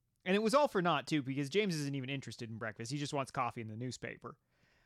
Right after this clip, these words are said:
Uh, so he looks at the newspaper and, uh, realizes, because there's a picture of the search party, uh, with Stone Rig in the background on the, the front cover, that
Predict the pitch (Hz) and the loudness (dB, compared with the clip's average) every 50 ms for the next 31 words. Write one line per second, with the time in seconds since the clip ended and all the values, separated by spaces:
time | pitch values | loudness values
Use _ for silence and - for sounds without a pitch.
0 | _ _ _ - 131 120 117 120 127 - 160 170 190 262 - - 247 170 165 156 | _ _ _ -8 -6 -4 -2 -2 0 0 2 2 4 2 2 -2 -4 -2 -2 0
1 | 151 147 - - 143 135 131 - 135 131 127 - _ _ _ _ _ _ - 165 | 0 -2 -2 -2 -2 -2 -2 -2 -2 -2 -2 -4 _ _ _ _ _ _ -4 -2
2 | 151 147 151 143 143 143 139 135 151 143 139 139 151 156 175 226 247 240 214 196 | -2 0 0 -2 -2 -4 -2 0 2 4 4 4 2 2 0 2 4 4 4 4
3 | 175 156 170 165 156 147 147 - - - 156 - 160 139 131 147 139 120 135 120 | 2 2 0 0 0 -2 -4 -6 -8 -8 -6 -4 -4 -2 -2 -2 -2 -2 -4 -2
4 | - 180 165 - - 165 160 139 143 123 120 127 - - 175 160 151 - - - | -2 -2 -2 -2 -2 -2 0 0 0 -2 -4 -6 -2 -2 -2 -2 -2 -4 -4 -2
5 | 135 135 131 127 123 123 120 120 123 - _ _ _ _ _ _ _ 139 131 120 | 0 0 0 -2 -6 -8 -8 -10 -12 -18 _ _ _ _ _ _ _ -4 -2 -2
6 | 120 117 117 123 123 110 127 135 127 - - - - - 170 147 143 135 131 127 | -2 -2 -2 -2 -2 -4 -4 -6 -6 -6 -8 -10 -2 0 2 2 2 2 0 -2
7 | 123 117 117 117 110 117 120 120 113 - - 123 117 113 113 110 113 113 110 - | -2 -4 -4 -4 -4 -2 -2 -2 -2 -4 -4 -4 -2 -4 -4 -6 -8 -10 -12 -12
8 | - - _ _ - 131 123 120 117 113 113 110 110 117 120 - 139 127 104 87 | -16 -18 _ _ -10 -8 -6 -6 -6 -6 -8 -8 -8 -10 -6 -4 -4 -4 -2 0
9 | - 160 160 165 165 160 - _ _ _ _ _ _ _ _ _ _ _ _ _ | 0 2 2 2 0 0 -2 _ _ _ _ _ _ _ _ _ _ _ _ _
10 | _ _ - 143 156 143 139 139 139 139 135 | _ _ -6 -4 -2 -2 0 0 -2 -2 -4